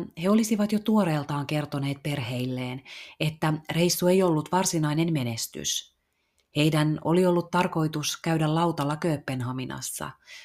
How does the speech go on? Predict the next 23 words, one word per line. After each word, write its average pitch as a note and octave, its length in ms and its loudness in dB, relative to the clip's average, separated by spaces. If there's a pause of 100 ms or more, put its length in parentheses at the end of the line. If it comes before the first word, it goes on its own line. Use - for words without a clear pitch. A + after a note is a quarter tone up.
(140)
mutta D#3+ 380 0 (100)
tämä G3+ 200 6
ei G#3 100 8
ollutkaan F#3 460 2
onnistunut C3+ 720 -2
ja D3+ 80 -2
sen D3+ 200 0
sijaan G3 300 0
he E3+ 140 -2
olivat E3+ 320 0
ajaneet D#3+ 420 2
matkailuautolla D3+ 760 -2
Kemin D#3+ 340 0
kautta C#3 320 -4
Ruotsiin B2 720 -4 (420)
ja E3+ 180 0 (100)
palanneet G3+ 440 4
sitten F3+ 480 -2
Ahvenanmaan D#3+ 640 0
kautta C#3 360 -2
Suomen C3 420 -2
puolelle. B2 640 -8 (400)
Ja F3 160 4